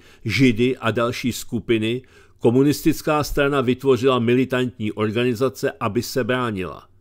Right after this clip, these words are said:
Liga červených frontových bojovníků a později antifašistická akce, z nichž poslední posloužil jako inspirace pro moderní hnutí Antifa.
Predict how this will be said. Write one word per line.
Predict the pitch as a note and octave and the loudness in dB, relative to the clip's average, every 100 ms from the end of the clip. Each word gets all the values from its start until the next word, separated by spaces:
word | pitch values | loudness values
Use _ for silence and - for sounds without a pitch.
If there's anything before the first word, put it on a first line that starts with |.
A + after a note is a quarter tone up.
| _ _ _ _ _ _ - | _ _ _ _ _ _ -2
Liga | A2 B2 A2+ C3+ | 4 4 4 0
červených | C#3+ - B2+ A#2+ B2+ C3 C3+ | 0 2 2 4 2 2 -2
frontových | - A#2+ A#2 A2+ B2 B2 | -2 0 0 2 2 2
bojovníků | G#2+ B2 A2 G2+ F#2+ - E2+ F2 - - _ | 4 4 2 -2 -6 -8 -10 -10 -12 -20 _
a | G2 F#2+ | -4 -4
později | - B2 G#2+ A2 B2 B2+ C3+ | 2 2 2 2 2 4 0
antifašistická | - A2+ A#2 B2+ - - - A#2 - B2+ - G#2+ | -2 -4 0 -2 -2 -4 -4 -4 -4 -6 -4 -4
akce, | - G2 - - A2+ C3 - _ _ | -4 -6 -10 -8 -6 -6 -14 _ _
z | E2+ | -6
nichž | A#2 A#2 - | -2 0 -2
poslední | - D3 - E3+ B2 G#2+ F#2+ | -2 -2 0 0 0 -4 -2
posloužil | A#2 G#2 - C3 B2+ B2+ B2+ | -2 -2 2 4 4 2 2
jako | A#2+ - G2+ | 2 -2 -4
inspirace | A2+ A2+ - C#3 A#2+ A#2 - C3 | -2 -4 -2 0 0 -2 -2 -4
pro | - G2+ | 0 -2
moderní | F#2 G#2+ A2+ A2 A2 A2+ | 0 0 0 -2 -2 -4
hnutí | G2 G#2+ G#2 B2 - | -2 -4 -4 -2 -2
Antifa. | A#2 B2+ C#3 A2+ - - | -2 -2 -2 -2 -4 -16